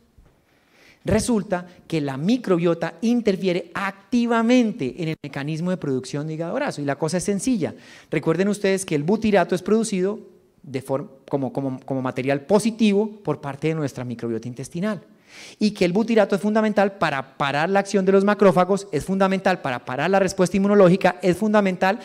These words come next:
para prevenir la disbiosis, que por supuesto va a terminar en el aumento de la permeabilidad.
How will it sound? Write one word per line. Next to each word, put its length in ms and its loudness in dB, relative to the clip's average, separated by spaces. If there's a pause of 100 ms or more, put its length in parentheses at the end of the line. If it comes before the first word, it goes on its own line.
(240)
para 340 0
prevenir 520 4
la 120 6
disbiosis, 540 4
que 280 0
por 140 2
supuesto 340 0
va 40 6
a 40 -4
terminar 280 0
en 20 -2
el 40 0
aumento 220 0
de 60 6
la 20 -4
permeabilidad. 640 2